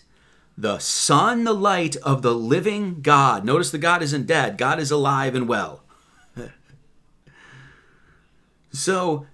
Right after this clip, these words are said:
he's saying, Peter knows, 'cause why? 'Cause Peter's Aries, ram, lamb. "Thou art Christ, the Son of the living God." Now, the, what is the, what is the Christ? We've talked about this. This is the, the,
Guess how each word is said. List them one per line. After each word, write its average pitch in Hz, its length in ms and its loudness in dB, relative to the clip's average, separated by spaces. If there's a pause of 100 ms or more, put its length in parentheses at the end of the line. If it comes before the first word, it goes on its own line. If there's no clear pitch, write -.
(100)
he's 190 240 -2
saying, 185 540 -4 (680)
Peter 233 320 2
knows, 156 480 -2 (320)
'cause 139 180 0
why? 143 280 0
'Cause 135 180 -8
Peter's 170 320 -8
Aries, 160 360 -2
ram, 139 300 0
lamb. 135 280 -2 (1200)
"Thou 160 180 0
art 160 160 0
Christ, 143 300 -2
the 127 80 -6
Son 120 320 -4
of 104 140 -14
the 107 40 -8
living 107 220 -6
God." 110 240 -6 (280)
Now, 151 520 2 (500)
the, 143 220 4
what 151 240 0
is 185 160 0
the, 170 140 0 (100)
what 170 160 0
is 165 100 -4
the 156 80 -6
Christ? 156 360 -4
We've 139 100 -2
talked 147 220 -6
about 151 200 -4
this. 151 200 -4
This 156 180 -6
is 147 140 -8
the, 139 360 -2
the, 135 200 -8